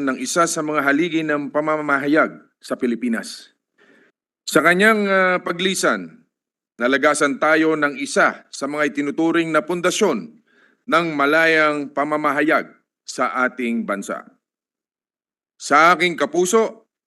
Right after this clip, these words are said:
Mike Enriquez is remembered for his great talent, courage, and passion for his profession. His career spanning fifty-four years is a testament to this.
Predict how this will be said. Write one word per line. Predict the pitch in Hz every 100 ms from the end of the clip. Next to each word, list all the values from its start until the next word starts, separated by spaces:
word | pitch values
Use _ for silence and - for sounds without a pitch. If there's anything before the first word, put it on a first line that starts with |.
| _ _ _ _
Mike | 139 170 170 - -
Enriquez | 156 156 156 147 110 - - -
is | 165 160
remembered | 160 156 202 185 131 90 - _ _ _ _ -
for | 156 147
his | 165 143 117
great | 117 165 160 156
talent, | 156 165 175 180 - _ _ _ _
courage, | - 180 180 180 170 - - _ _ -
and | 147 151
passion | 160 160 151 117 95 -
for | 143 139
his | 143 -
profession. | - 135 127 123 110 78 - _ _ _ _ _ _ _ _ _
His | 180 196 -
career | 185 190 175 123
spanning | - 170 170 170 151
fifty-four | 180 180 180 170
years | 151 156 170 156 151 - _
is | - 165 170
a | 170
testament | 202 208 - 190 131 78 - _ _ _ _ _ _ _ _
to | 139
this. | 131 82 -